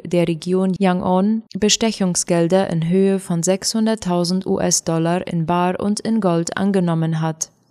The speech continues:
Sie selbst wies die Vorwürfe als absurd zurück. Das Verfahren findet unter Ausschluss der Öffentlichkeit statt. Suu Kyis Anwälte dürfen nicht mit Medienvertretern sprechen.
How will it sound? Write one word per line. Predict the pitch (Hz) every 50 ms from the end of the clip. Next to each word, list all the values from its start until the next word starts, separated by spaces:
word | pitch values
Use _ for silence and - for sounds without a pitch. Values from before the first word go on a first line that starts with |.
| _ - - - - - - _
Sie | - - 220 214
selbst | 190 202 202 214 233 220 - - - -
wies | 170 190 185 - -
die | - 175 165
Vorwürfe | - - 185 185 175 170 185 185 185 180 - 214 -
als | 196 196 196 - -
absurd | - 202 196 - 190 180 170 170 160 _ - -
zurück. | - 202 196 180 170 156 - - - - _ _ _ _ _ - - - - - - - - -
Das | - 202 190 -
Verfahren | - 208 202 - - 196 202 208 214 226 233 233
findet | - - 202 180 175 175 175 -
unter | - 170 165 170 -
Ausschluss | - 180 185 185 - - - 202 208 202 - -
der | - 175 -
Öffentlichkeit | - 165 - - 180 170 185 190 180 - - - - 185 190 190 -
statt. | - - 180 165 160 160 - - - _ _ _ _ _ - _ _ _ _ _ _
Suu | - - - 196
Kyis | 185 - - 214 214 226 - -
Anwälte | - - 185 185 190 185 190 196 202 196 - - 220 220 220 220
dürfen | 180 180 175 175 - - 175 170
nicht | 175 185 190 - - - -
mit | 214 214 208 - -
Medienvertretern | 185 180 165 175 170 170 170 - - 185 180 - - 175 165 - - 170 170 180 - -
sprechen. | - - - 180 180 175 - - 180 170 160 160 160 170